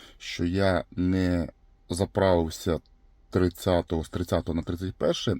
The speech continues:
і ще не проїхав повністю той кілометраж, який мав би проїхати. Тому для чистоти експерименту тут потрібно ще додати десь сто двадцять кілометрів в Trip A. Получається тисяча дев'ятсот п'ятдесят кілометрів.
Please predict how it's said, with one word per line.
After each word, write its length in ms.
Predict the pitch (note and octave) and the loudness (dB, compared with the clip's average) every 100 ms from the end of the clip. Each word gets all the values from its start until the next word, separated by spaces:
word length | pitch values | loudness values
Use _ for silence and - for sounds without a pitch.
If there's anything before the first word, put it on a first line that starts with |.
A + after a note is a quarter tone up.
| - | -4
і 120 | F2 | -6
ще 200 | - A2+ | -2 0
не 120 | G#2 | 0
проїхав 640 | F2+ F#2 F#2 A2+ - F#2 | 0 -2 -2 -2 -2 -4
повністю 440 | - G2+ F#2+ - F#2 | -4 -4 -2 -4 -10
той 200 | - F2 | -4 -4
кілометраж, 520 | - E2+ E2+ A#2 A2+ | -2 -4 -2 -2 -2
який 200 | F#2 F2 | -4 -4
мав 200 | E2+ F2+ | -4 -4
би 120 | E2 | -6
проїхати. 640 | - E2 F2+ E2 - - - - - - - - | -10 -6 -4 -4 -8 -14 -16 -20 -20 -20 -20 -8
Тому 260 | F2 F#2 G2+ | -2 0 0
для 280 | F2 F2+ | 0 0
чистоти 460 | D#2 - - G2 G2+ | -2 -6 -6 -4 -4
експерименту 680 | F2+ - F#2 G2+ C3 B2 F#2 | -4 -4 0 2 4 2 0
тут 180 | - F2 | -6 -4
потрібно 380 | F2 G2+ F#2 | -4 -2 -2
ще 160 | D#2+ F2 | -2 -4
додати 460 | D#2 D#2 G2 E2+ D#2 | -4 -2 0 0 -2
десь 220 | E2+ - | -2 -4
сто 200 | - F2 | -4 -4
двадцять 360 | E2+ E2+ - | 0 -2 -2
кілометрів 640 | - F2+ E2+ E2 D2+ D#2 D2 | -4 -2 0 0 -2 -6 -4
в 220 | D#2+ D#2+ - - - - _ | -4 -6 -8 -20 -20 -20 _
Trip 280 | G2 F#2 - | 0 0 0
A. 320 | A2+ C#3 C#3+ - _ - | 2 2 0 -6 _ -16
Получається 840 | - E2+ - G2 F#2 - F#2+ E2 - - - | -6 -6 0 2 2 0 0 0 -2 -18 -12
тисяча 400 | - G#2 - - | -4 -4 -4 -8
дев'ятсот 580 | E2 E2 E2+ - G2 E2 _ | -8 -6 -6 -4 -6 -6 _
п'ятдесят 460 | E2+ F2 - E2+ - - - _ - | -10 -10 -4 -4 -6 -14 -20 _ -10
кілометрів. 720 | F2+ F2 C3 C#3+ B2+ C3 | -6 -2 -2 -2 -4 -4